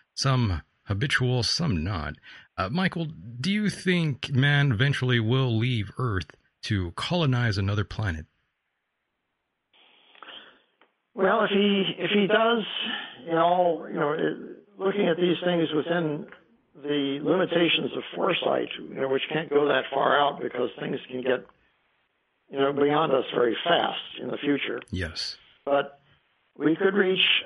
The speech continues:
Speaker 2: you know, we could reach and colonize a planet like Mars if we wanted to. Um, it's, you know, it's semi-habitable, but it would need a lot of Earth support and things. But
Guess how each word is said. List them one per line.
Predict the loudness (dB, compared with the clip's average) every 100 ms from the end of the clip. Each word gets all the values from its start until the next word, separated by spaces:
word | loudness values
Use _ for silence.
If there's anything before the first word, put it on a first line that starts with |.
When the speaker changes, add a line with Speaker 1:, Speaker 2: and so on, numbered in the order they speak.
| -8 -4
Speaker 2:
you | 0
know, | 4
we | 2
could | 2 2
reach | 4 4
and | -2 0
colonize | 2 2 4 2 2
a |
planet | -2 0 0 2
like | 2 2 2
Mars | 2 4 4 2
if | -4 -2
we | 0
wanted | 2 2 0 -2
to. | -6 -8 -10 _ _ _ _ _ -8
Um, | 0 2 4 0 -4 -10 -14 _ _ _ _ _ _ _ _ _ -2
it's, | 0 0 -4 -14 -16 -2
you |
know, | 0 2
it's | 0 -4 -2
semi-habitable, | 2 4 4 6 4 2 -4 0 2 4 4 4 2 2
but | 2 2
it | 2
would | 0 0
need | 2
a | 4
lot | 4 4 4
of | 2 -4 -14 _ _ -4
Earth | 0 0 -2
support | -12 -2 -2 -2
and | -6
things. | -6 -6
But | -2 -2 -2